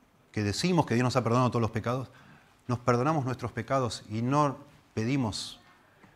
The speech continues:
que se nos dé, o, o, o no retribuimos el mal que vos me hacés con mal que yo te hago, y así estamos, y palo, y palo, y palo, y palo. No, nos perdonamos. No,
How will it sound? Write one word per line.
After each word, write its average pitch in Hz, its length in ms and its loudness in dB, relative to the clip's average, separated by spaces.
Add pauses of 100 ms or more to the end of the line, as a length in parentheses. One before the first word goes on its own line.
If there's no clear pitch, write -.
(120)
que 104 100 -6
se - 120 -6
nos 101 160 -2
dé, 113 340 2 (760)
o, 104 80 -4
o, 107 200 2
o 104 360 2
no 127 180 6
retribuimos 123 680 4
el 104 100 0
mal 127 200 2
que 117 100 -4
vos 117 140 0
me 117 80 0
hacés 131 240 -4
con 104 200 -2
mal 123 240 4
que 104 100 -2
yo 107 140 -4
te 110 100 -2
hago, 123 200 4
y 101 60 0
así 104 180 -2
estamos, 107 440 -2 (600)
y 107 80 -12
palo, 120 280 2
y 107 60 0
palo, 117 260 0
y 104 40 0
palo, 113 220 0
y 101 40 -2
palo. 120 280 -2 (640)
No, 104 280 -8 (1500)
nos 98 120 -6
perdonamos. 98 720 -8 (320)
No, 117 260 0